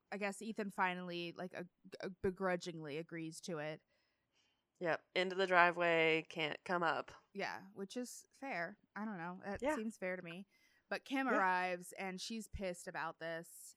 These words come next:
Speaker 1: and, um, <laughs> she ju-, she tells
Speaker 2: Yeah.
Speaker 1: Lydia she'll just pick her up at Micah and Mariah's. And
Speaker 2: Uh-huh.
Speaker 1: she's,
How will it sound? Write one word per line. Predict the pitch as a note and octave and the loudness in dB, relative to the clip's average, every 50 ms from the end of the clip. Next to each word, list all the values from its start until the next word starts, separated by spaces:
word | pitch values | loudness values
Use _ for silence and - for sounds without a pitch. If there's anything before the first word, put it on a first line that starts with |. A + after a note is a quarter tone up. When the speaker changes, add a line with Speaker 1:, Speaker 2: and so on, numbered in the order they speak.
| _ _ | _ _
Speaker 1:
and, | - F#3 F#3+ F3 F3 E3 E3 E3 C#3+ D3 E3+ E3 - - - - - | -14 -14 -12 -10 -10 -10 -10 -10 -10 -12 -14 -16 -18 -18 -18 -12 -10
um, | F3 F3 E3 D#3+ D#3 D3 D#3+ D#3 F3+ G#3+ | -8 -6 -6 -6 -6 -8 -8 -8 -8 -8
<laughs> | A#3 A#3 - - - _ _ _ _ _ _ _ _ _ _ _ _ _ - | -10 -10 -12 -18 -20 _ _ _ _ _ _ _ _ _ _ _ _ _ -10
she | - - A#3+ G3 | -6 -6 -6 -4
ju-, | A3+ A3 G3+ | -6 -8 -8
she | - A#3 G3+ | -8 -10 -4
tells | A#3 B3 A3 G#3+ G#3 | 0 0 0 0 0
Speaker 2:
Yeah. | G3 | -2
Speaker 1:
Lydia | G3 G3 G3+ F#3+ F#3+ F#3 G3+ | -4 -4 -2 -2 0 0 -2
she'll | G3+ - G#3 F#3+ | -2 -4 -6 -6
just | F3+ G3 F#3+ - - | -6 -6 -8 -6 -6
pick | - A3 - G3+ | -8 -8 -6 -4
her | F#3+ F3 | -2 -2
up | F3 F#3 G3 | -2 -2 -2
at | E3 - | -4 -4
Micah | G3 E3+ D#3 E3+ - F#3+ F#3 | -4 -6 -6 -6 -6 -6 -6
and | F#3+ F3+ | -6 -4
Mariah's. | F#3 E3+ D3+ D3 A2 G#2+ B2 C#3+ D#3+ E3+ G3+ - - - _ _ _ _ _ _ _ _ _ _ - | -4 -4 -4 -4 -4 -4 -4 -4 -4 -6 -8 -10 -12 -18 _ _ _ _ _ _ _ _ _ _ -10
And | G3 F#3+ F#3 G3 G#3 | -8 -6 -2 -2 -2
Speaker 2:
Uh-huh. | F3+ F3+ F3 D#3 D#3+ - - - _ _ _ - | -2 0 -2 -2 -2 -4 -8 -16 _ _ _ -12
Speaker 1:
she's, | - - C4 B3+ A3+ | -10 -8 -8 -8 -8